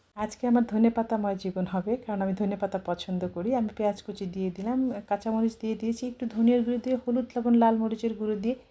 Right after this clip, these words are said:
একটু রসুন বাটা, একটু জিরে বাটা দিয়ে খুব সুন্দর করে সফটভাবে কিন্তু এটাকে আমি মথে নেব। এভাবে করে একদম সফট করে মথে নিচ্ছি। সফট হয়ে গেলে তারপর এর মধ্যে কিন্তু আমি সরিষার তেল অ্যাড করে দিব। আমি সরিষার তেল দিয়ে সবসময় রান্না করি,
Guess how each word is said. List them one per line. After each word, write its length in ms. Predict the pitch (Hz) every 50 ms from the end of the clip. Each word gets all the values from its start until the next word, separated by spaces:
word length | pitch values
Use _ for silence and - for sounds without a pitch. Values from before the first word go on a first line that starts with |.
| _ _
একটু 360 | - 269 269 - 330 320 277 262
রসুন 240 | 254 - 269 269
বাটা, 240 | 262 262 247 254 262
একটু 220 | 254 247 - 247 233
জিরে 260 | 220 233 226 240 226
বাটা 220 | 226 226 226 233
দিয়ে 140 | 220 240 247
খুব 180 | 247 - 330 311
সুন্দর 340 | - - 294 285 277 294 277
করে 200 | - 294 294 277
সফটভাবে 560 | 285 - 262 247 247 247 - - 285 277 285
কিন্তু 260 | 277 - 254 240 262
এটাকে 260 | 254 254 254 247 -
আমি 100 | 240 233
মথে 300 | 233 214 180 170 - -
নেব। 200 | 156 147 139 - - - _ - _ _ _ _
এভাবে 220 | 233 240 240 240 240
করে 180 | 240 247 240
একদম 340 | 233 214 220 220 - 240 233
সফট 420 | 226 - - - 247 240 240 - - -
করে 140 | 240 233 233
মথে 320 | 220 214 208 208 - 226
নিচ্ছি। 400 | 214 214 208 208 - - 277 269 247
সফট 280 | - 233 220 214 - - -
হয়ে 160 | 226 214 214
গেলে 200 | 214 226 269 294
তারপর 320 | 294 - 233 - - 220
এর 140 | 202 214 208
মধ্যে 260 | 202 202 190 - 214
কিন্তু 260 | 208 208 208 202 214
আমি 140 | 202 196 196
সরিষার 460 | 190 - - 226 220 226 - - 226 -
তেল 100 | - 208
অ্যাড 180 | 190 180 175 -
করে 200 | - - 165 170
দিব। 180 | 160 165 185
আমি 180 | 254 254 240 226
সরিষার 360 | - - 226 220 - - 214 -
তেল 120 | 226 214
দিয়ে 100 | 202 233
সবসময় 380 | 226 - 208 196 - - 208 196
রান্না 280 | 185 175 175 180 185 185
করি, 260 | 185 175 175 208